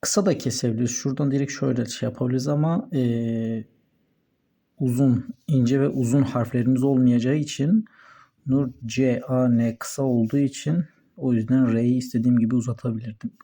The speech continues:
uzattım. Şurada bir H harfinin, R'den sonra bir H harfinin geleceğini düşünürsek eğer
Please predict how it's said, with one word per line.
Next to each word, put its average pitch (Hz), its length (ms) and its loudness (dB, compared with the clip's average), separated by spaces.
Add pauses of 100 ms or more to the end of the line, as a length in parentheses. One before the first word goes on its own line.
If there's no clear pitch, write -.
uzattım. 123 560 -4 (500)
Şurada 160 400 -2
bir 143 160 -2
H 156 120 0
harfinin, 123 380 0
R'den 139 280 2
sonra 147 300 0
bir 139 120 0
H 139 160 0
harfinin 127 420 0
geleceğini 127 400 2
düşünürsek 127 560 -2
eğer 139 280 0